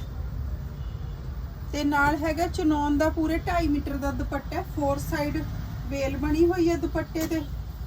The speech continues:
ਤੇ ਪ੍ਰੋਪਰ ਟਿਸ਼ੂ ਲੱਗਿਆ ਹੋਇਆ ਦੁਪੱਟੇ ਤੇ, ਵਿੱਚ ਹਲਕਾ ਹਲਕਾ ਦਾਣਾ ਹੈ ਦੁਪੱਟੇ ਦੇ ਵਿੱਚ, ਦੇਖੋ ਪੂਰਾ ਸੰਘਣਾ,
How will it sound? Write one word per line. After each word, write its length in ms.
ਤੇ 180
ਪ੍ਰੋਪਰ 380
ਟਿਸ਼ੂ 360
ਲੱਗਿਆ 340
ਹੋਇਆ 180
ਦੁਪੱਟੇ 460
ਤੇ, 180
ਵਿੱਚ 340
ਹਲਕਾ 440
ਹਲਕਾ 280
ਦਾਣਾ 340
ਹੈ 80
ਦੁਪੱਟੇ 460
ਦੇ 100
ਵਿੱਚ, 220
ਦੇਖੋ 240
ਪੂਰਾ 320
ਸੰਘਣਾ, 460